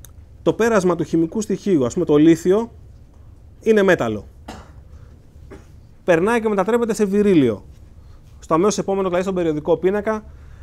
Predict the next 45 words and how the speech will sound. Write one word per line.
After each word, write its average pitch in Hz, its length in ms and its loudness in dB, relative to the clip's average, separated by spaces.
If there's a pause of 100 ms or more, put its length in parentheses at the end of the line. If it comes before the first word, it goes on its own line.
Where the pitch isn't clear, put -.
(140)
ε, 165 540 4
είναι 247 180 0
μια 214 120 4
διαλεκτική 156 460 0
άρνηση, 135 540 0 (100)
αλλά 185 340 0
δεν 254 160 -2
είναι 254 140 0
σχηματισμός, 160 840 -2 (320)
ε, 131 840 2
αντίθετος 143 540 0
με 139 80 -4
τον 131 100 -2
προηγούμενο. 127 600 0 (100)
Έχει 240 260 0
άλλη 226 180 6
ποιο-, 139 220 -2
είναι 175 140 2
μια 208 160 2
άλλη 220 140 2
ποιότητα, 135 640 -2 (160)
αλλά 160 260 -2
δεν 220 100 0
είναι 247 80 0
αντίθετος 233 300 -4
με 220 60 -6
τον 208 100 0
προηγούμενο. 190 540 2 (340)
Όπως 226 260 2
και 220 120 -2
το 196 120 2
λίθιο, 170 260 4
το 143 140 -2
βυρίλιο, 139 360 2
έχει 247 100 6
και 247 100 -4
αυτό 240 140 -2
μεταλλικές 175 460 0
ιδιότητες. 123 560 -4
Δεν 143 100 -2
είναι 220 100 2
εντελώς, 196 280 2
δεν 143 160 -4
είναι 214 120 0
αμέταλλο, 135 500 -2